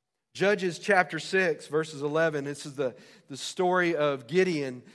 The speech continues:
And, and many of you may or may not know the story of Gideon, but at this time, the children of Israel were not ruled by a king. They're actually ruled by different judges. And, and what would happen is the people, the Hebrew people, would rebel against God, and then they would be oppressed.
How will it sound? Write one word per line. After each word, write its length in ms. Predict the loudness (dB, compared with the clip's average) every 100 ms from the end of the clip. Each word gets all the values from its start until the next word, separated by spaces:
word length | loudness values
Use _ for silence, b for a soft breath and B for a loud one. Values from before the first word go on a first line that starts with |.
| B -4
And, 260 | 0 0
and 180 | 0 0
many 200 | 0 2
of 140 | 2
you 100 | 0
may 200 | 0 2
or 40 | 2
may 160 | 0
not 160 | 0 0
know 120 | 0
the 100 | -2
story 340 | -4 -2 0 -2
of 100 | -2
Gideon, 340 | -2 -2 -2
but 100 | 0
at 180 | 0 -2
this 220 | -6 -8
time, 480 | -2 2 2 2 -2
the 60 |
children 360 | -4 -4 -2 -2
of 80 | -2
Israel 320 | -2 0 0
were 80 | 0
not 200 | -2 -2
ruled 220 | -2 0
by 200 | 2 0
a 40 |
king. 440 | -2 -6 -6 -8 -14 _ B B B -2
They're 160 | 0
actually 280 | 0 -2 -4
ruled 260 | -2 0 2
by 100 | 0
different 320 | 0 -8 -8
judges. 540 | -2 0 -2 -6 -8
And, 180 | -10 -10 B B -10
and 140 | 0
what 160 | 2 2
would 100 | 2
happen 360 | 2 2 2
is 140 | -2 -2
the 100 | -6
people, 520 | -6 -4 -4 -6 -6 B -4
the 100 | -2
Hebrew 320 | 0 0 -2
people, 320 | -2 -4 -4
would 160 | -4 -2
rebel 380 | 0 2 4 2
against 360 | -2 -4 -4
God, 380 | -2 2 4 2
and 100 | 0
then 120 | -2
they 100 | -2
would 140 | -2 -2
be 100 | -4
oppressed. 720 | -4 0 2 2 -2 -12